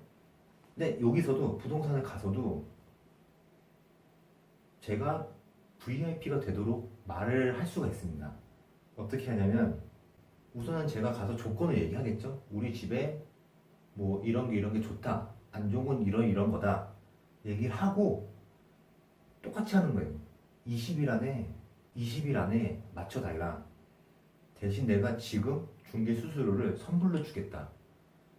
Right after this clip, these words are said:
지금 선불로 줄 테니까 이 기간 안에 최대한 맞춰달라."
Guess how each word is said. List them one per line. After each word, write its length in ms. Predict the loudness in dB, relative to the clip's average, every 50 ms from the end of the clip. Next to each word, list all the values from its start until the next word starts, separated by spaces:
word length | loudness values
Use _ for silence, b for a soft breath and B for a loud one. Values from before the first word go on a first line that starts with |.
| -20 -20 -20 -20 -18
지금 260 | -10 -4 -4 -2 -2
선불로 300 | 0 0 0 0 0 -2
줄 180 | -2 -4 -6
테니까 580 | -6 -2 -2 -2 -2 0 -2 -2 -2 -2 -2 -4 -6
이 160 | -6 -6 -6 -6
기간 400 | -10 -10 -8 0 2 4 4 6
안에 440 | 4 4 4 4 4 4 2 -2 -6 -10 -14 -18 -20 -20 -20 -20 -20 -20 -20 -18
최대한 500 | -10 -8 -6 -4 -2 -2 -2 -2 -4 -6 -10 -12 -14 -12
맞춰달라." 540 | -12 -12 -10 -10 -8 -8 -6 -6 -8 -8